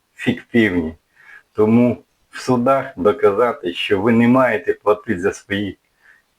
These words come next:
за доставку по своїм же трубам, доказати мо-, можливо, але зрозуміло, що для цього потрібно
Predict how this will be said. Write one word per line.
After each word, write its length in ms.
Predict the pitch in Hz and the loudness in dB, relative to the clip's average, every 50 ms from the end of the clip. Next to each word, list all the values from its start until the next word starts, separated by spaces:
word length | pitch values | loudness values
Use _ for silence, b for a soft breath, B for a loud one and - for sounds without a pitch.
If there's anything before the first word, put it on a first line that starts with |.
| _ _ _ _ _ _ _ | _ _ _ _ _ _ _
за 140 | - 107 110 | 0 0 2
доставку 680 | 110 117 107 - - - 117 117 110 - - - 87 82 | 2 2 0 0 -2 -2 -2 -2 -2 -4 -4 -6 -6 -6
по 200 | - - 104 87 | 0 -2 -2 -2
своїм 440 | - - - 101 110 117 110 101 87 | -2 -2 -2 0 2 2 2 0 0
же 100 | 90 85 | -4 -4
трубам, 500 | - - 113 143 143 120 92 82 - - _ _ _ _ _ _ _ _ _ _ _ _ _ _ _ _ _ _ _ _ _ _ _ _ _ _ _ _ _ _ _ _ _ _ _ _ _ _ _ _ _ _ _ _ _ _ _ _ _ - | -4 -4 -4 -4 -2 -2 -6 -6 -8 -12 _ _ _ _ _ _ _ _ _ _ _ _ _ _ _ _ _ _ _ _ _ _ _ _ _ _ _ _ _ _ _ _ _ _ _ _ _ _ _ _ _ _ _ _ _ _ _ _ _ -4
доказати 580 | 127 123 - 139 131 123 156 151 143 - 139 | -2 0 2 0 2 4 2 2 2 2 4
мо-, 360 | 135 135 135 131 117 104 104 - | 6 6 6 4 2 -2 -4 -2
можливо, 580 | 135 135 135 131 127 143 160 175 165 143 110 107 | 0 0 0 2 0 2 4 4 4 6 4 4
але 360 | 107 110 113 113 117 117 110 b b b b b b b _ | 4 4 4 2 2 0 0 b b b b b b b _
зрозуміло, 760 | 107 110 127 131 123 113 123 123 127 131 135 120 107 101 95 | -2 0 2 2 2 2 2 2 4 4 4 4 4 2 2
що 180 | - - 98 | 2 -2 -2
для 180 | 90 92 98 90 | 0 0 -2 -2
цього 340 | - - 110 110 107 101 90 | -2 2 4 4 4 4 2
потрібно 760 | - - 90 - - - 85 92 92 82 87 90 90 87 - | 0 -6 -8 -8 -8 -8 -8 -8 -6 -6 -6 -8 -8 -8 -12